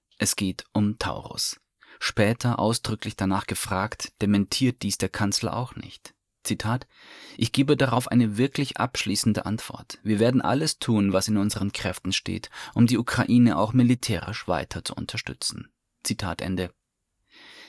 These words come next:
Wirklich alles umfasst eben auch die Lieferung von Taurus. Alea jacta est, die Würfel sind gefallen. Nochmals Merz. Zitat: "Das heißt also, die Ukraine kann sich jetzt also auch verteidigen."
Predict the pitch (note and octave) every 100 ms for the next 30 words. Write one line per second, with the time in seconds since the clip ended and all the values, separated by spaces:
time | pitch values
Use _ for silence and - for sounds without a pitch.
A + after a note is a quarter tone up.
0 | - G2+ A#2+ C3 A2+ - A2 D3 B2 -
1 | A2+ A2 A#2+ A#2+ - G#2+ A2 - F#2+ -
2 | G#2 G2 F#2+ - E2+ - G2+ - - -
3 | - - - - - - - E2+ G2 F#2
4 | F#2+ G2 B2 - G2+ - G2+ A2 - -
5 | - - - - A2 G2+ A2+ A2 - G#2+
6 | G2+ F#2 E2+ E2+ - - A2 - D#2 D#2
7 | D2+ E2 _ _ _ _ _ _ - G2+
8 | - - - - - - - - - _
9 | _ - F#2+ F#2+ G#2 - _ _ _ -
10 | - - - - - G2 F#2+ A#2+ - -
11 | G2 G#2 A#2+ C#3 C3 - - - - -
12 | C#3 D3 A2+ B2 B2+ B2 A#2 G#2+ C3 C3
13 | - - F#2+ A2+ - - - - - -
14 | - - -